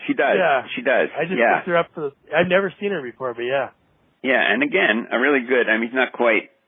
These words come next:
Speaker 1: Meryl Streep quality, but a really good actor. I'm sure will have a, a, a pretty decent career on her own. So, yeah, but thanks
Speaker 2: That's
Speaker 1: for that
Speaker 2: awesome.
Speaker 1: tip. I'll definitely check out, uh,
Speaker 2: <laughs> Yeah.
Speaker 1: the young Hawk girl.
Speaker 2: Yeah. <laughs>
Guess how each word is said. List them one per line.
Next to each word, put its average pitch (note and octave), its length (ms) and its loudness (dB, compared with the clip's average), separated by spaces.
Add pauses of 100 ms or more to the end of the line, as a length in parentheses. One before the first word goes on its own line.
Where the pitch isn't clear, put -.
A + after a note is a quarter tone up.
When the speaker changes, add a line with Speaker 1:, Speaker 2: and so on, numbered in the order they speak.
(140)
Speaker 1:
Meryl A2+ 280 2 (120)
Streep B2+ 300 -2
quality, F#2+ 520 2
but B2 220 0
a B2 40 -2
really D3 180 2
good B2 180 2
actor. G2 480 0
I'm G#2+ 380 -6
sure A#2 120 2
will A2+ 100 4
have G2+ 160 0
a, F#2 180 2 (340)
a, - 80 -6 (220)
a F#2+ 40 -2 (200)
pretty A2 200 0
decent G#2 380 -6
career F#2+ 300 -2
on F2 140 -2
her F2 140 -2
own. G2+ 180 -6 (920)
So, C#3+ 60 2
yeah, D3+ 300 2
but A#2+ 160 0
thanks D3 160 0
Speaker 2:
That's - 120 2
Speaker 1:
for C#3 60 2
that C3 180 0
Speaker 2:
awesome. - 220 0
Speaker 1:
tip. F#2+ 40 -6
I'll G#2 240 2
definitely G#2 580 -2
check G#2 200 2
out, G2+ 240 2
uh, - 40 -12
Speaker 2:
<laughs> F#2+ 260 0
Yeah. E4+ 200 2 (300)
Speaker 1:
the G2 60 2
young A2+ 340 4
Hawk A#2+ 360 2 (1040)
girl. G2+ 260 4
Speaker 2:
Yeah. - 960 -4
<laughs> - 0 -